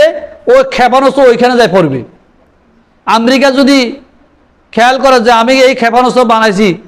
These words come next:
ডাইরেক্ট পাকিস্তানে যায় পড়বে, ঠিক পাকিস্তানে পড়বে। আর পাকিস্তানের,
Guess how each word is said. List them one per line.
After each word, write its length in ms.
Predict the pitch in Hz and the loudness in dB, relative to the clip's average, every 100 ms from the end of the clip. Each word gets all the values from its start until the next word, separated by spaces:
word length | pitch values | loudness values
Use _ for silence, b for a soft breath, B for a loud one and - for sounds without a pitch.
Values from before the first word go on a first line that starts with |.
| _ - | _ -6
ডাইরেক্ট 380 | 180 208 247 - - - _ _ _ _ _ _ | -2 0 0 -2 -12 -20 _ _ _ _ _ _
পাকিস্তানে 500 | 208 208 240 254 247 | -4 -2 -2 -2 0
যায় 120 | 240 | 0
পড়বে, 380 | 202 214 190 165 - - _ _ _ _ - | 2 2 2 0 -4 -16 _ _ _ _ -6
ঠিক 260 | 294 262 | -4 -2
পাকিস্তানে 540 | 240 233 233 247 233 202 | -4 -2 -2 0 0 2
পড়বে। 280 | 175 127 120 - _ _ - | 0 -2 -8 -18 _ _ -4
আর 140 | 233 | -2
পাকিস্তানের, 600 | 233 226 247 294 - 294 | 0 -2 0 -2 0 0